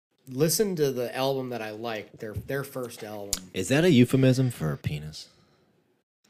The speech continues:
Speaker 1: I have no idea.
Speaker 2: A love hammer? I mean,
Speaker 1: I mean, I never really thought about
Speaker 2: to me,
Speaker 1: it that way, but
Speaker 2: to me, it kinda,
Speaker 1: that's pretty.
Speaker 2: to me, I don't know. Those
Speaker 1: I'll be honest with you, that I've never thought about that.
Speaker 2: Okay.
Speaker 1: It's never crossed
Speaker 2: I
Speaker 1: my
Speaker 2: don't
Speaker 1: mind.
Speaker 2: want it to be the first thing that I think about, but unfortunately,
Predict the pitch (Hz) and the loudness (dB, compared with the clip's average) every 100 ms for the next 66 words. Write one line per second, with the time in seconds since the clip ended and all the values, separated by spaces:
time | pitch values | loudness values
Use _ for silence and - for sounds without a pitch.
0 | _ _ _ _ 101 107 101 95 98 64 | _ _ _ _ -6 -4 -4 -6 -12 -12
1 | 52 - - 69 67 73 73 78 80 80 | -14 -18 -6 -2 0 0 0 0 0 -4
2 | - _ _ _ _ _ - - - _ | -8 _ _ _ _ _ -14 -14 -14 _
3 | - 117 120 110 113 127 127 113 87 90 | -8 -4 -2 0 0 0 0 -2 -4 -6
4 | 101 92 82 76 73 69 78 71 67 71 | -6 -4 -2 0 0 0 -4 -8 -8 -6
5 | 90 80 69 - 52 50 - 107 - - | 0 0 0 -4 -8 -10 -10 -10 -10 -14
6 | - 107 82 64 - 76 55 - _ _ | -14 -12 -12 -14 -10 -8 -8 -12 _ _
7 | _ _ _ _ _ 78 76 - 87 85 | _ _ _ _ _ -4 -4 -4 -6 -8
8 | - - 143 156 196 185 156 143 120 113 | -8 0 4 10 10 10 8 4 0 -2
9 | - 123 - 143 127 135 143 139 143 139 | 0 2 6 6 6 6 8 8 4 4
10 | 127 104 87 82 143 80 71 127 135 131 | 2 0 -6 -8 -4 -2 0 2 4 4
11 | 135 123 107 120 131 113 113 120 95 85 | 0 2 6 10 10 12 10 10 6 0
12 | 73 78 73 73 69 69 67 69 65 65 | 0 -4 -6 -6 -6 -6 -6 -8 -8 -6
13 | 62 65 67 67 71 69 69 - 65 64 | -6 -6 -8 -8 -8 -6 -8 -8 -8 -8